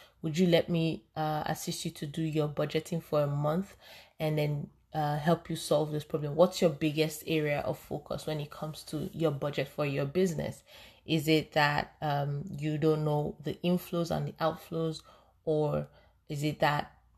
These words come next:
based on what you sell, you're not seeing, um, you're not, your profit margins are really slim?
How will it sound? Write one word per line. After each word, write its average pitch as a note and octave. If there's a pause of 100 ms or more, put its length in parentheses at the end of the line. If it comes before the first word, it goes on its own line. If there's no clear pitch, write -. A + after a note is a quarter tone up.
(100)
based D3+
on D3
what D#3
you C#3
sell, E3+
you're D#3+
not D3+
seeing, D3+
um, C#3+ (800)
you're D#3
not, -
your D#3+
profit -
margins D#3
are D3
really D3+
slim? D#3+